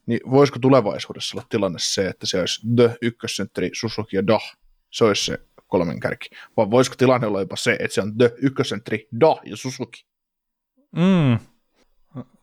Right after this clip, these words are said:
Speaker 2: No joo, ko-, toki Kirby Dachinkin pitää sitten vielä petraa, mä sanoisin, että omaa pelaamistaan. Mutta
Speaker 1: Joo, joo, totta kai, mutta siis se, että kaksikymmentäkaksi V ikä.
Speaker 2: Niin.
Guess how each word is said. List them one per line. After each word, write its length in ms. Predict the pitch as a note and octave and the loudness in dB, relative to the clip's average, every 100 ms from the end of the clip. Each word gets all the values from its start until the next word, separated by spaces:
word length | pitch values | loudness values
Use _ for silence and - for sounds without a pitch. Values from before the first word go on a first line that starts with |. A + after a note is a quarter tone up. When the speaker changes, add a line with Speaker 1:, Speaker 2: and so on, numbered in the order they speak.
| - | -10
Speaker 2:
No 120 | B2+ | -2
joo, 160 | A#2+ A#2 | 2 2
ko-, 160 | A2+ A#2 | 2 -2
toki 200 | - B2 | 0 0
Kirby 340 | A2+ B2 - A#2 | 4 2 2 4
Dachinkin 440 | A#2+ - G#2+ G2+ | 2 2 -2 -4
pitää 260 | - G#2+ G#2+ | -4 -2 -2
sitten 240 | - A2+ | -2 -2
vielä 160 | G#2+ G#2+ - - - _ _ _ - - | 0 -2 -6 -20 -20 _ _ _ -20 -6
petraa, 560 | - A2+ - G#2 G2+ G2 - | 0 0 2 0 0 -2 -6
mä 160 | B2 A2+ | -4 -2
sanoisin, 340 | G#2+ G#2+ G2+ | 0 0 0
että 140 | A2+ A2+ | 0 2
omaa 260 | G#2+ G#2+ G#2+ | 4 4 4
pelaamistaan. 580 | A2+ A2+ A#2 - B2 | 2 4 2 0 2
Mutta 180 | A2+ A#2 | 2 4
Speaker 1:
Joo, 160 | C3 D#3+ | 4 6
joo, 180 | D#3 D3+ | 6 4
totta 240 | D3+ D3+ | 2 0
kai, 200 | C3 A#2+ | 2 2
mutta 280 | G#2 G2+ A2 | 0 -8 -8
siis 260 | - G#2+ - | -6 -4 0
se, 120 | A2 | 0
että 100 | - | 2
kaksikymmentäkaksi 560 | A2 - A2 A#2 - | -2 0 -2 -2 0
V 180 | A#2 A2 | 0 2
ikä. 180 | A2 - - - - - D#3 | 0 -6 -8 -20 -10 -2 2
Speaker 2:
Niin. 800 | C3 C#3+ D#3 D3+ D3 C#3 B2+ B2 | 4 4 4 4 4 4 2 0